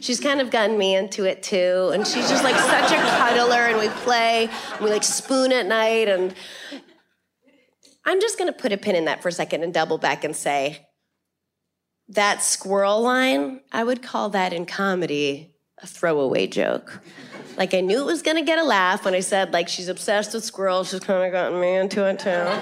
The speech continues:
But I just, you just keep going to that main joke. You, that's a throwaway joke. It makes it extra cool. Now I've ruined it 'cause I doubled back and, like, I'm, like, talking about it. Now it's ruined.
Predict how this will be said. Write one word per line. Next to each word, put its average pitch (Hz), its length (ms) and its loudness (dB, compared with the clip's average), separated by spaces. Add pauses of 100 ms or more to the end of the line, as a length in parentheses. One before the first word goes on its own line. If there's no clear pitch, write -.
(1120)
But 233 100 2
I 240 80 4
just, 240 300 2
you 226 120 -2
just 233 200 0
keep 302 420 -2
going 202 580 2
to 233 140 -2
that 190 240 2
main 208 540 2
joke. 180 500 2
You, 185 180 -8 (240)
that's 226 240 0
a 233 60 -4
throwaway 196 540 4
joke. 170 240 0
It 233 40 4
makes 294 280 2
it 247 100 4
extra 233 240 -2
cool. 190 220 -2
Now 262 260 4
I've 320 180 2
ruined 226 320 2
it 175 140 0
'cause 180 140 -4
I 190 80 2
doubled 190 420 0
back 175 320 2
and, 175 160 2
like, 170 220 2
I'm, - 760 0
like, 156 260 4
talking 170 500 4
about 113 320 2
it. - 680 0
Now 196 200 4
it's 185 180 0
ruined. 156 460 0